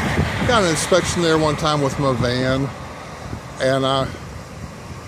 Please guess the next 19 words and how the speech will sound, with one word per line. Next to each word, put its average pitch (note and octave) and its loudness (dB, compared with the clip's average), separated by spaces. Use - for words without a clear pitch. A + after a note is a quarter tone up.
I, C3 -6
I C#3+ 4
was C3+ 2
pulling G3 4
into F#3 2
the C#3 0
garage, D3 4
and C#3 2
I C3+ 4
didn't D#3+ 2
make D#3+ 0
my C#3 4
turn F3+ 2
right, B2+ 4
and B2 -2
I, A#2+ -2
I - -2
had C#3 2
to A#2 -2